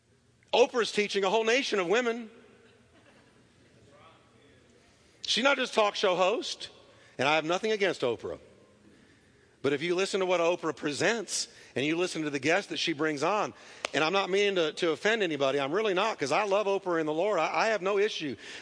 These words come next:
But she does not teach New Testament Christianity. Yet millions of women look to her as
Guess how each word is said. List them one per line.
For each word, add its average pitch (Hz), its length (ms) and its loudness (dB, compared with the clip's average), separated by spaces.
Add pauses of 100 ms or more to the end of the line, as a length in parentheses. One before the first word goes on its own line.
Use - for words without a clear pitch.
But 156 180 2 (400)
she - 240 0
does 160 180 0
not 170 680 -2 (120)
teach - 800 -2 (380)
New 143 120 -2
Testament 127 460 -2
Christianity. 107 800 -6 (420)
Yet 170 220 2
millions 220 760 0
of 180 140 -2
women 160 720 -4 (400)
look 190 360 0
to 156 100 -4
her 131 200 -2
as 117 260 -2